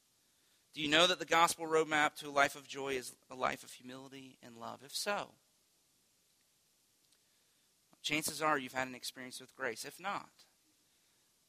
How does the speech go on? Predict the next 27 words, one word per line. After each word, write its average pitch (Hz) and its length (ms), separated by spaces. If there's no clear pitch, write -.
pray 185 360
that 127 120
God 147 140
continues 143 380
to 135 80
work 123 240
on 117 120
you 113 100
to 113 180
reveal 117 240
these 123 200
things 113 320
to 117 60
you 113 180
so 143 160
that 147 80
he 147 100
might 147 460
overthrow 156 640
the 135 80
wisdom 131 400
of 120 120
the 127 60
world 127 360
in 120 80
your 117 100
life 117 560